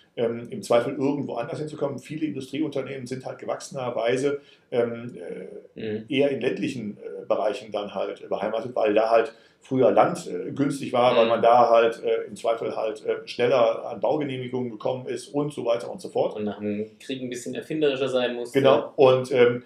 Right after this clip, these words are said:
Speaker 1: das heißt also, die Standorte von, von vielen Industrieunternehmen sind halt, wenn ich jetzt mal so die, die, äh, die, die, den, den digitalen Wanderzirkus mir anschaue, der ist halt am liebsten in einem sehr urbanen Umfeld. Und schon allein jetzt, äh, so eine Firma wie Obi, die ist in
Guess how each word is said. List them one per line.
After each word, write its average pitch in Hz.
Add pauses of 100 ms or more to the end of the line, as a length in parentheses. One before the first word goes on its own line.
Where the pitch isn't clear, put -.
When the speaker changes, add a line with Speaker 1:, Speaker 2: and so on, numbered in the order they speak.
(140)
Speaker 1:
das 117
heißt 127
also, 120
die 107
Standorte 117
von, 113
von 110
vielen 127
Industrieunternehmen 123
sind 117
halt, 104 (240)
wenn -
ich 104
jetzt 107
mal 101
so 101
die, 95
die, 104
äh, -
die, 107
die, 117 (240)
den, 107
den 104
digitalen 117
Wanderzirkus 143
mir 131
anschaue, 143 (280)
der 113
ist 120
halt 120
am 104 (140)
liebsten 123
in 120
einem 120
sehr 123
urbanen 127
Umfeld. 104
Und 107
schon 151 (320)
allein 123
jetzt, 123
äh, 117
so 110
eine 107
Firma 127
wie 101
Obi, -
die 123
ist -
in -